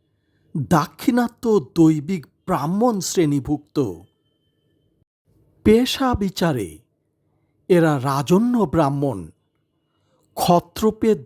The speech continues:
ব্রাহ্মণ, বৈদ ব্রাহ্মণ, ব্রহ্মক্ষত্রিয় হিসেবেও পরিচিত। মাঙ্গলিক অনুষ্ঠানে সেনের সঙ্গে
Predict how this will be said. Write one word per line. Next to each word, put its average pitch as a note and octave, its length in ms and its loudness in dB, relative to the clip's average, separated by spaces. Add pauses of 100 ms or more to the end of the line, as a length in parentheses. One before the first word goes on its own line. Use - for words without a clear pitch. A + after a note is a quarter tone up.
ব্রাহ্মণ, C#3 640 -4 (920)
বৈদ G3+ 540 2
ব্রাহ্মণ, D3+ 760 -2 (960)
ব্রহ্মক্ষত্রিয় F#3+ 1300 0
হিসেবেও D#3 600 -2
পরিচিত। C3 800 -4 (1600)
মাঙ্গলিক D3 800 2 (180)
অনুষ্ঠানে C#3 1000 -4 (1000)
সেনের G3+ 640 0
সঙ্গে C3 760 -4